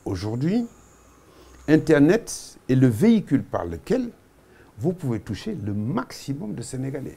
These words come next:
Et ça n'a rien à voir avec le niveau d'éducation en français. Moi, j'étais il y a trois semaines encore à Matam,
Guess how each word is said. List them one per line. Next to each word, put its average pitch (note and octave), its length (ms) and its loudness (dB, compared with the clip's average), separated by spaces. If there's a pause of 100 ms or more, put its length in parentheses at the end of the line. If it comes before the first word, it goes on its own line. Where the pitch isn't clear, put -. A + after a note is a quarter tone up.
Et D3+ 80 -2
ça E3+ 180 -4
n'a E3 180 0
rien E3 380 2
à G#3 60 2
voir E3 400 0 (640)
avec D3 320 0
le C#3+ 80 6
niveau C#3 260 2
d'éducation A#2+ 760 -4 (320)
en G#3 120 0
français. F3+ 340 -6 (1700)
Moi, C#3 200 2
j'étais A#2 240 -2
il B2 60 0
y G#2+ 60 0
a G2 60 -2
trois A#2+ 200 -6
semaines A2+ 240 -6
encore F#2 240 -6
à F2 80 -6
Matam, G2 400 -4